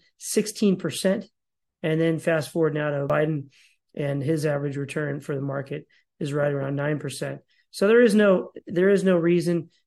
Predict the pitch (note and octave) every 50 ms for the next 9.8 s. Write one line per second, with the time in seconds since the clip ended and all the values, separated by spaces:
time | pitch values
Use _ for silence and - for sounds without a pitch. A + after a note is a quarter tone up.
0 | _ - - F3 D#3 C3 - - - E3+ D#3 E3+ F3 F3+ F3+ F3+ F3+ _ _ _
1 | _ _ _ - D#3+ D#3 D#3+ D#3+ D#3+ E3 D#3 D#3 E3 F3+ F3+ E3 D#3+ D#3 D#3 -
2 | - - E3 D3 C#3+ - F3 C#3 C3+ D#3+ D3 D3 C#3 C3 C#3+ C#3 C#3+ C#3+ - D#3+
3 | D3 D3 - _ _ _ _ _ _ _ - D#3+ D3+ C#3+ D3 C#3+ C#3+ C3 - -
4 | D3+ C#3+ C#3+ C#3 - C#3+ C#3 B2+ B2+ B2+ - - D#3+ C#3 C3+ B2+ B2+ B2+ B2+ A#2+
5 | C3 B2+ B2+ _ _ _ - _ _ _ _ _ _ _ _ _ - - F#4 D#4
6 | F4 - - - - _ _ _ _ _ _ - - G3 F#3+ F#3 E3 F3+ F#3+ F#3
7 | - F#3+ F#3 F3+ F3 F3 - D#3 D#3+ E3+ E3+ E3 - D#3 C#3+ - E3 E3 E3 E3
8 | D#3+ - E3+ E3 - - F3 D3+ C#3 B2+ - D#3+ D#3+ D#3 D#3+ D#3 D3+ C#3+ C3+ -
9 | F3 D#3 D3+ C#3+ - D#3 D3+ D3 C#3+ D3 C#3+ D3 D3 D3+ D3